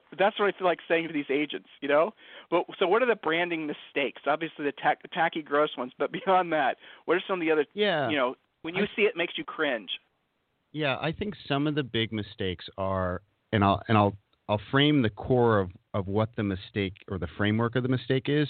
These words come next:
Speaker 2: and then we'll talk about some, you know, instances of it. It's looking at branding and marketing activities without a clear vision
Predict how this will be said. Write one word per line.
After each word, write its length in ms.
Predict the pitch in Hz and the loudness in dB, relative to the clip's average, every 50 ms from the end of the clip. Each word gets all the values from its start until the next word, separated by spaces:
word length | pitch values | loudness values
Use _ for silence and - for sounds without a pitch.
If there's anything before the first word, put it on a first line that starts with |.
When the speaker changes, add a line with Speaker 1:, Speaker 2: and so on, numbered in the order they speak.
| - | -2
Speaker 2:
and 100 | - 113 | -2 0
then 120 | 110 107 107 | 2 2 2
we'll 80 | 101 | 2
talk 260 | 101 - 113 104 104 - | 0 0 0 0 0 0
about 200 | 101 95 90 - - | 0 -2 -2 -2 -4
some, 360 | 107 98 95 90 90 87 - _ _ _ | -6 -4 -4 -4 -4 -6 -8 _ _ _
you 100 | - 95 | -4 -4
know, 100 | 87 90 90 | -4 -4 -2
instances 540 | 110 113 107 104 - - 101 92 95 92 85 - | -2 -2 -2 0 -2 -2 -4 -2 -2 -4 -4 -4
of 140 | 82 76 | -6 -6
it. 100 | 73 - - - - - - - - | -6 -8 -12 -12 -14 -14 -14 -8 -2
It's 200 | - 127 113 117 - - _ _ - | 0 0 0 0 -4 -18 _ _ -6
looking 540 | 123 120 117 127 147 - - 165 160 151 131 | -4 0 2 2 2 2 0 0 0 2 2
at 200 | 120 117 101 - _ _ _ _ _ _ _ _ _ - | 2 0 0 -4 _ _ _ _ _ _ _ _ _ -12
branding 520 | 95 104 104 107 113 113 117 117 110 107 | -4 -2 0 2 2 2 2 2 2 2
and 100 | 101 101 | 2 2
marketing 400 | 98 95 101 95 104 98 101 98 | 2 2 0 0 0 -2 0 0
activities 560 | 98 95 98 - 110 98 104 110 120 127 127 120 - - | 0 -2 -2 -4 -4 -2 -2 0 0 0 -2 -2 -4 -4
without 500 | - 104 104 95 101 104 110 117 120 117 120 - - | -2 0 2 2 2 4 4 2 2 0 -4 -6 -6
a 60 | 107 104 | -6 -6
clear 340 | 101 - - 117 120 120 | -4 -2 0 2 2 2
vision 640 | 110 95 98 98 95 90 101 92 87 87 85 85 | 4 4 4 2 2 2 0 0 2 0 0 -2